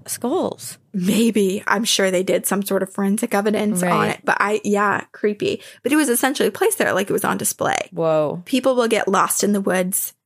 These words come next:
Speaker 2: People who have been lost in the woods and survived say that they believed that they were walking in the right direction and had only walked the amount of time that it would take to go a few miles. But they would then appear impossibly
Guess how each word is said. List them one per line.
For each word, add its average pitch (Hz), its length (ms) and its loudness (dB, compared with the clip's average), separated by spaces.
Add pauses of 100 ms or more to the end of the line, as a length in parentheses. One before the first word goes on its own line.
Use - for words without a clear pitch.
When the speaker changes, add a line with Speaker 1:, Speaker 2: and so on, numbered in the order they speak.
(140)
Speaker 2:
People 214 580 0 (100)
who 214 160 -2
have 214 260 0
been 202 140 0
lost 190 240 0
in 208 60 -6
the 202 80 2
woods 190 200 0
and 196 160 0
survived 190 640 0 (380)
say 208 540 0
that 190 320 -2
they 220 240 4
believed 226 420 0
that 247 120 2
they 190 100 2
were 180 160 2
walking 175 640 0
in 202 100 2
the 202 120 2
right 143 180 0
direction - 640 -2
and 220 160 2
had 220 140 2
only 233 220 2
walked 196 500 -2
the 202 100 0
amount 180 220 2
of 190 80 -4
time 190 360 0
that 196 100 0
it - 80 -4
would 190 140 -2
take 190 340 -2
to 185 100 -6
go 180 260 0
a 190 60 0
few 180 220 -2
miles. - 580 0 (340)
But 208 160 0
they 208 140 4
would 190 220 0
then 190 320 0
appear 220 640 2
impossibly 196 960 0